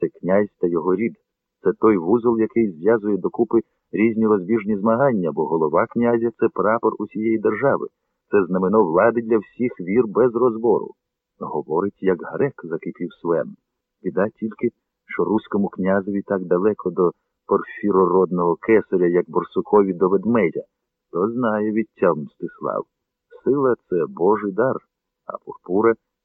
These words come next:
тільки ганчірка. Ба, як так той ідол Перуна чи Тора, це тільки дерево чи метал? Пусті твої слова, Мстиславе, можна і в ведмежій шкірі бути борсуком.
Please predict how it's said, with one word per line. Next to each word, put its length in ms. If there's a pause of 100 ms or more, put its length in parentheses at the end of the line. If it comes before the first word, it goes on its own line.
(180)
тільки 280
ганчірка. 560 (480)
Ба, 520
як 280 (180)
так 180 (140)
той 160
ідол 520
Перуна 460
чи 160
Тора, 420 (480)
це 100
тільки 400
дерево 440
чи 140
метал? 480 (460)
Пусті 420
твої 300
слова, 360
Мстиславе, 720 (500)
можна 360
і 80
в 80
ведмежій 560
шкірі 600
бути 360
борсуком. 720